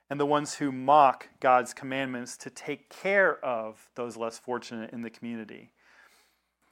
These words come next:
And so she finally points out that sin should make us angry. It should make us angry, especially when it results in harm to the innocent. So I wanted to give an example that probably would help you understand what I think the word wrath means in this context.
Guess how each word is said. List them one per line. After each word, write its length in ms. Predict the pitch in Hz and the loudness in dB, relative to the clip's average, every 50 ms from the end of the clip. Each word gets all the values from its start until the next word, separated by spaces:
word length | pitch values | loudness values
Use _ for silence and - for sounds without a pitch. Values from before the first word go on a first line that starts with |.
| _ _ _ _ _ - | _ _ _ _ _ -8
And 140 | 143 147 | -6 -6
so 280 | - - 156 139 135 135 | -2 2 2 2 2 0
she 180 | 131 - - 147 | -2 -6 -6 0
finally 440 | - - 160 175 185 185 170 151 | 4 6 6 6 6 6 4 0
points 400 | 143 - - 160 143 143 135 - | 0 -2 -2 -4 -4 -4 -4 0
out 300 | 143 131 127 123 135 - | 2 2 4 2 2 0
that 140 | - 139 - | -4 -8 -8
sin 320 | - - - 175 160 156 131 | -8 -6 -4 -4 -4 -4 -6
should 480 | - - - 190 214 240 175 151 156 - | -6 0 4 4 4 4 4 -2 -14 -14
make 300 | - 139 135 135 123 - | -10 -8 -6 -6 -4 -4
us 180 | 127 117 - - - | -6 -6 -6 -10 -12
angry. 580 | 131 123 123 123 113 123 123 120 120 123 120 - | -12 -10 -10 -8 -6 -4 -4 -4 -6 -8 -10 -12
It 80 | 151 - | -14 -12
should 160 | - 143 117 | -10 -8 -8
make 200 | 123 120 117 - | -8 -8 -4 2
us 240 | - 160 208 220 - | 4 6 6 4 2
angry, 520 | 156 127 123 120 113 120 117 117 117 120 - _ _ _ _ _ _ - | -2 -6 -6 -6 -6 -4 -4 -4 -6 -8 -12 _ _ _ _ _ _ -10
especially 460 | 127 - - 156 156 156 - 165 151 | -2 2 4 4 4 4 2 0 0
when 160 | 139 139 135 | 0 -2 -4
it 80 | 135 139 | -4 -6
results 480 | 135 123 117 131 127 123 123 - - | -6 -6 -4 -2 -2 -2 -2 -4 -8
in 140 | - 135 123 | -12 -12 -12
harm 480 | - - - 135 131 127 123 120 120 120 | -8 -4 -2 0 0 0 -2 -4 -8 -10
to 160 | - - 135 | -12 -12 -10
the 240 | 123 120 117 113 120 - | -10 -10 -12 -12 -10 -8
innocent. 480 | 151 156 143 127 - - 117 110 - _ _ _ _ _ _ _ _ _ _ _ | -6 -4 -4 -6 -8 -10 -16 -18 -18 _ _ _ _ _ _ _ _ _ _ _
So 140 | _ - 160 | _ 4 6
I 40 | 151 | 6
wanted 300 | 147 165 190 202 214 - | 6 8 6 6 6 4
to 120 | - 180 | 0 0
give 200 | 156 160 170 151 | 2 2 2 2
an 140 | 156 151 143 | 2 0 -2
example 640 | 135 120 110 135 139 143 143 135 - - 131 127 117 | -4 -6 -4 -4 -2 -2 -4 -4 -6 -6 -6 -4 -4
that 180 | 131 123 - | -4 -6 -4
probably 320 | - - 151 147 139 143 131 | 0 2 4 4 4 4 2
would 160 | 127 123 - | 0 -2 -4
help 260 | - 156 156 151 - | -2 -2 -2 -2 -2
you 80 | 143 139 | -2 -4
understand 340 | 131 131 123 - 135 131 | -4 -4 -6 -6 -6 -4
what 80 | 127 127 | -2 0
I 60 | 123 | -2
think 300 | 120 - 151 147 143 - | -2 -2 -6 -8 -8 -8
the 80 | - 131 | -8 -6
word 240 | 117 120 123 120 110 | -6 -4 -6 -6 -4
wrath 360 | 110 117 120 123 113 - - | -2 0 0 0 0 -2 -6
means 460 | 123 120 123 131 139 151 165 151 123 | -12 -10 -10 -8 -8 -10 -10 -10 -10
in 60 | 120 | -10
this 160 | 120 113 - | -10 -10 -10
context. 760 | - - 117 113 113 113 - - 113 104 - - - - - | -10 -8 -6 -6 -8 -10 -12 -14 -14 -14 -14 -16 -18 -20 -20